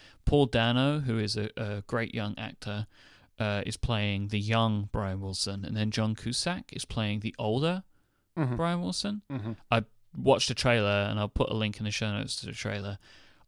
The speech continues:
Speaker 1: I'm so excited about this movie.
Speaker 2: Good, good.
Speaker 1: So they do something that I don't like, though. Like, you can tell when they're singing that they're using the original recordings, which I understand why you would do that, but,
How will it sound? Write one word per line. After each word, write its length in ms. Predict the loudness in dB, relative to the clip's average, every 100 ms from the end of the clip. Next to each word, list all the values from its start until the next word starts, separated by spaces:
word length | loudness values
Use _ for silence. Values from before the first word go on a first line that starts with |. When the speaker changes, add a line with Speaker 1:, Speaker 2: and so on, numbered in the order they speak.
| 0
Speaker 1:
I'm 160 | 2
so 200 | 2 0
excited 400 | 0 0 -2 -2
about 180 | -6 -6
this 160 | -6 -6
movie. 340 | -6 -6 -12 -16 _ _ _
Speaker 2:
Good, 280 | 8 8 4 -6 _
good. 220 | 4 4 2
Speaker 1:
So 320 | -4 -2 -2 -6 -16 -20 6
they 120 | 6
do 200 | 6 2
something 320 | 4 2 2
that 80 | 2
I 80 | 0
don't 300 | 4 4 4
like, 360 | 4 4 2 -6
though. 240 | -4 -4
Like, 220 | -4 -6 -6
you 160 | -8 -4
can 140 | -4
tell 280 | 0 2 2
when 160 | 0
they're 120 | 0 -2
singing 440 | 0 0 0 -2
that 120 | -4
they're 80 | -4
using 400 | -4 -4 -4 -4
the 80 | -2
original 420 | -2 -2 0 0
recordings, 640 | 0 0 2 2 -2 -6 -10 -18 -20 -8
which 180 | -6 0
I 120 | 2
understand 460 | 4 4 4 4 6
why 180 | 4 2
you 180 | 2 0
would 140 | -2
do 180 | 2 2
that, 340 | 2 -2 -6 -10 _ -20 -20 _ _
but, 240 | 2 2